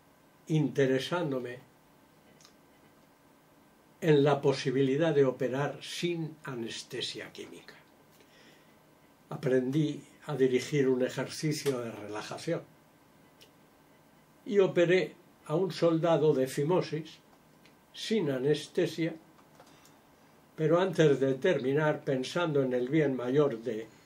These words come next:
aquel muchacho, le inyecté unas gotas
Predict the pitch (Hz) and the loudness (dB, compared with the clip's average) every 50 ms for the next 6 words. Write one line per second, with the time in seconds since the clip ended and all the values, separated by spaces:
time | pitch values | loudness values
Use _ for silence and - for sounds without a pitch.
0 | _ _ _ _ - - 117 107 - 175 170 143 113 110 107 - 160 160 151 - | _ _ _ _ -18 -16 -10 -4 -2 0 0 0 -2 -6 -6 -4 -2 -2 -2 -4
1 | - 147 127 - - - _ - _ - - - - _ - 180 156 151 147 139 | -4 -8 -8 -8 -10 -20 _ -20 _ -20 -20 -20 -20 _ -4 0 0 0 0 0
2 | 143 147 143 147 - - 170 156 139 - - - _ _ _ _ _ - - _ | 0 -2 -2 -2 -4 -2 0 0 0 0 -4 -14 _ _ _ _ _ -20 -20 _
3 | _ _ - - 151 156 139 127 113 117 117 139 139 135 - 139 123 113 - | _ _ -6 -2 0 0 0 0 0 2 4 4 4 4 2 -2 -6 -6 -8